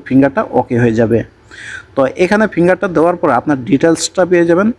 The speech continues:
অ্যাকাউন্ট নাম্বার, নাম, সব কিছু। তারপর এখান থেকে কন্টিনিউ করে দিবেন। দেওয়ার পরে একটু ওয়েট করবেন। তারপর আপনার যে কার্ডটি আছে ভিসা কার্ড, সেইটা প্রিন্ট হওয়া শুরু করে দিবে। তো একটু অপেক্ষা করেন এবং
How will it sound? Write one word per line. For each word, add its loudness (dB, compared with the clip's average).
অ্যাকাউন্ট 0
নাম্বার, 0
নাম, 2
সব -8
কিছু। -4
তারপর -2
এখান 2
থেকে 2
কন্টিনিউ 2
করে 0
দিবেন। 2
দেওয়ার 2
পরে 0
একটু -2
ওয়েট 2
করবেন। 2
তারপর -2
আপনার 0
যে 0
কার্ডটি -4
আছে -2
ভিসা 2
কার্ড, -2
সেইটা 0
প্রিন্ট 4
হওয়া 0
শুরু 2
করে -2
দিবে। 0
তো 4
একটু 0
অপেক্ষা 0
করেন 0
এবং 0